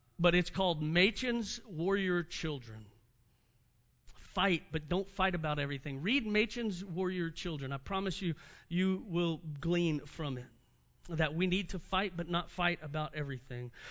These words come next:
We, just like the earliest Christians, we need God's wisdom,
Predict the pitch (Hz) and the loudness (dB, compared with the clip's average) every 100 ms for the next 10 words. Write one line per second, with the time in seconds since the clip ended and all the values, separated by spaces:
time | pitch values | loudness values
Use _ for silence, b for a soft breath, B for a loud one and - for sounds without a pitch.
0 | B 170 220 226 165 214 - 202 180 170 | B 4 6 6 4 2 2 0 2 0
1 | 175 180 190 180 - - 160 - 143 135 | 0 2 2 0 0 -4 -4 -4 -6 -6
2 | 131 156 160 147 160 156 135 160 175 180 | -2 0 0 0 0 0 0 0 0 0
3 | 202 202 | 0 -2